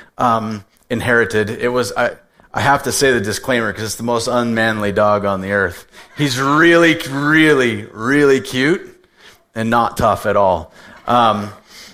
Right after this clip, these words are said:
he's, uh, a, it's a big name for a small dog, Cavalier King Charles Spaniel.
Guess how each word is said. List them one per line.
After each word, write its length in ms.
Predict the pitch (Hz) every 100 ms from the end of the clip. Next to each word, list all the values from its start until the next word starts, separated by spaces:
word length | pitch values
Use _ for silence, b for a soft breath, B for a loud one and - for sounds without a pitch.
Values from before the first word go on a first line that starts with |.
| B
he's, 380 | - 156 147 120
uh, 480 | 143 131 123 117 - -
a, 220 | 127 123 117
it's 220 | 113 -
a 80 | 113
big 240 | 131 131
name 280 | 120 120 110
for 160 | 117
a 40 | 104
small 300 | - 120 107
dog, 360 | 101 90 90 - _
Cavalier 800 | - 113 123 135 120 117 117 110 -
King 480 | - 120 113 117 107
Charles 580 | - 110 107 101 101 92
Spaniel. 640 | - 107 104 92 82